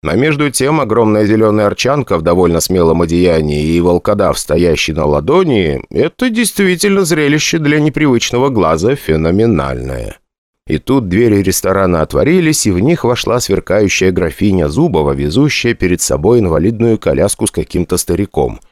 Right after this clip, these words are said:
Держался тот весьма важно, но не вызывающе. "Ого!" — выдохнул вдруг Пожарский, сидевший по левую руку от меня.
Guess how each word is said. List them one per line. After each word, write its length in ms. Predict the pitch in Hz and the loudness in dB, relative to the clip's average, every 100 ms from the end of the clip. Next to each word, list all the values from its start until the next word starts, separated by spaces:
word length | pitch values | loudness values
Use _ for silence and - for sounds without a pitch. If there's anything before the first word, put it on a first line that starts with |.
| - | -12
Держался 580 | 67 67 76 110 - 131 | -8 -4 0 0 -2 -2
тот 220 | 117 107 | -2 0
весьма 380 | 113 - 92 78 | -2 0 -2 0
важно, 520 | 80 98 135 220 214 | 0 0 0 0 2
но 160 | 131 | 2
не 120 | 98 101 | 2 2
вызывающе. 800 | 113 123 82 65 - - 53 - _ _ _ _ _ _ _ _ | 2 2 2 0 -4 -6 -8 -12 _ _ _ _ _ _ _ _
"Ого!" — 680 | - 90 98 92 117 127 87 - - - | -2 0 2 2 4 4 0 -6 -20 -10
выдохнул 580 | 73 87 80 - 95 | -4 -2 -2 -2 -4
вдруг 320 | 76 90 90 - | -2 -2 -2 -2
Пожарский, 480 | 87 95 104 - | -2 0 -2 -4
сидевший 460 | 85 92 87 82 101 | -2 0 0 0 0
по 100 | - | 0
левую 300 | 90 85 87 | 2 2 2
руку 220 | 87 - | 0 0
от 120 | 85 | -2
меня. 380 | 92 92 85 67 | 0 0 0 -2